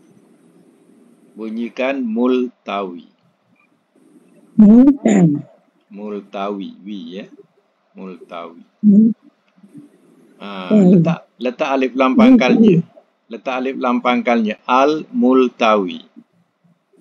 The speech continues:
Speaker 2: Al, ada alif lam.
Speaker 1: Hmm, ada alif lam. Jadi al multawi. Jadi tas-, eh, dia punya tajuk tu ditulis yang akan datang ni, eh, tasrifun nakis.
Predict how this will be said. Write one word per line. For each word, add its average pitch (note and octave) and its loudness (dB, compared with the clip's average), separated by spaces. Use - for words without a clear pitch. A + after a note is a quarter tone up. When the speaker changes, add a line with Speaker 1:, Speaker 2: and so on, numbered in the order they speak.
Speaker 2:
Al, G#3 6
ada G3+ 4
alif A3+ 8
lam. G#3+ 4
Speaker 1:
Hmm, F#2 -20
ada F2+ -18
alif F2+ -20
lam. D#2+ -20
Jadi G2 -16
al A#2+ -8
multawi. G2 -14
Jadi A#2 -8
tas-, C#3 -8
eh, B2+ 0
dia A#2+ 0
punya B2+ -4
tajuk C3 -2
tu A2+ -2
ditulis A#2+ -2
yang A2+ -2
akan A2 -4
datang G#2+ -8
ni, A#2+ -12
eh, G2+ -16
tasrifun G#2+ -12
nakis. A#2 -12